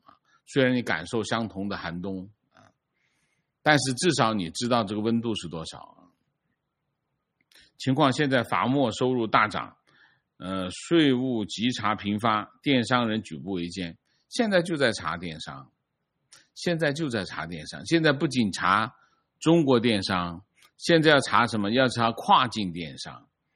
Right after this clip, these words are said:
亚马逊不是要报，报这个他们的经营数据给国税局吗？所以跨境电商现在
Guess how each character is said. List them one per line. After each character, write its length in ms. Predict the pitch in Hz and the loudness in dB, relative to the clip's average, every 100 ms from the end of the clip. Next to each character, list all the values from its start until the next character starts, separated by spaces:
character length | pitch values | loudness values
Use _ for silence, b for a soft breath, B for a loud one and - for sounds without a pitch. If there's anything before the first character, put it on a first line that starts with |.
| _ _ _ | _ _ _
亚 160 | 151 143 | 4 4
马 120 | 110 | 4
逊 200 | 107 135 | 2 0
不 80 | 113 | 0
是 100 | 113 | 0
要 120 | 113 | 0
报， 400 | 107 135 110 85 82 _ | 2 2 2 0 -8 _
报 260 | 135 107 | 2 2
这 140 | 98 95 | 0 -4
个 340 | 87 85 80 | -4 -6 -6
他 180 | 82 110 | -6 -4
们 160 | 107 101 | -4 -2
的 220 | 98 92 | -4 -4
经 220 | - 127 | 0 0
营 80 | 120 | 0
数 200 | 123 123 | -2 -4
据 300 | 104 127 104 | -4 -4 -4
给 720 | 82 80 71 67 60 52 50 _ _ _ _ _ | -6 -8 -8 -10 -12 -16 -20 _ _ _ _ _
国 160 | - 104 | -6 -2
税 200 | 135 107 | 0 -2
局 240 | - 78 | -4 -8
吗？ 260 | 104 95 98 _ _ _ _ _ _ _ _ _ _ _ _ | -6 -6 -8 _ _ _ _ _ _ _ _ _ _ _ _
所 160 | - 120 | 0 2
以 80 | 113 | 2
跨 320 | - 139 143 | 4 4 4
境 200 | 131 123 | 4 2
电 160 | 117 110 | 0 0
商 200 | 113 107 | -2 -2
现 180 | 107 117 | -2 -2
在 400 | 107 92 82 - | 0 0 -2 -8